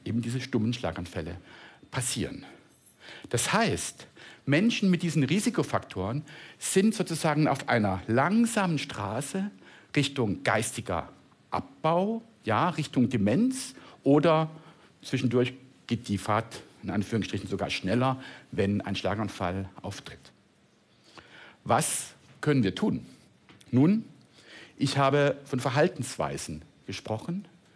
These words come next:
und vor allem, wenn noch keine starken organischen Störungen aufgetreten sind,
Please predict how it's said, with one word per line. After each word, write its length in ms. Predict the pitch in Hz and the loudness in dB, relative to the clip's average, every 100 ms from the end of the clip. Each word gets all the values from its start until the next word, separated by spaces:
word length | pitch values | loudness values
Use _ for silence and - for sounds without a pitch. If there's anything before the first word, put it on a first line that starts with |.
| _ _ - - - _ | _ _ -20 -20 -20 _
und 300 | 135 135 131 - | 2 2 0 -8
vor 200 | - 143 | -6 0
allem, 300 | 139 180 202 - | 2 4 2 2
wenn 140 | 139 | 2
noch 180 | 123 - | 2 0
keine 420 | - 156 185 180 | -2 2 2 2
starken 540 | - - 143 147 151 | 0 -2 0 0 -2
organischen 680 | - - 117 127 180 - 143 | -2 0 0 2 0 -2 -4
Störungen 400 | - 139 127 120 | -2 -2 0 0
aufgetreten 600 | - - - 113 87 82 | 2 2 2 -4 -4 -6
sind, 340 | - 135 165 | -4 -4 -4